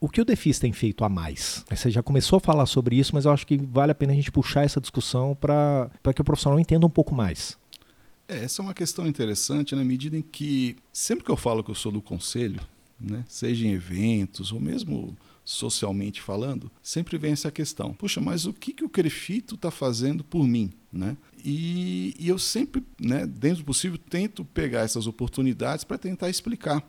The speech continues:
Speaker 2: Por exemplo, essa questão que a gente tava discutindo aqui, dos valores pagos pelas operadoras aos profissionais. A gente precisa lembrar que essa questão, esse contrato feito entre o fisioterapeuta, terapeuta ocupacional, com a operadora,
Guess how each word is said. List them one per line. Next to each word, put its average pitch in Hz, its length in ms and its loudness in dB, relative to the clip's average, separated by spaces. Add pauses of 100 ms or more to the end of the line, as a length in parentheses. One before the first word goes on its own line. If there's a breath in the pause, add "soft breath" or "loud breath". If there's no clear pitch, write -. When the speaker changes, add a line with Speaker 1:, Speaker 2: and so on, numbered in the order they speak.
Speaker 2:
Por 202 140 0
exemplo, 120 260 2
essa 139 160 -2
questão 147 480 -2
que 151 80 -6
a 156 40 -2
gente 151 300 -4
tava 143 220 0
discutindo 135 460 0
aqui, 117 240 -8
dos 107 260 -6
valores 123 640 0
pagos 120 640 -4
pelas 156 440 -2
operadoras 113 720 -2
aos 107 160 -4
profissionais. - 800 -8 (100)
A 107 100 -6
gente 147 240 -4
precisa 226 180 -4
lembrar 139 500 -2
que - 240 -8
essa 196 260 -4
questão, 101 560 -4
esse 135 240 -4
contrato 131 800 -6
feito - 640 -6
entre 120 380 -2
o 110 60 -4
fisioterapeuta, 139 1120 -6 (100)
terapeuta 104 420 -2
ocupacional, 110 720 -4
com 135 100 -2
a 156 100 2
operadora, 107 720 -2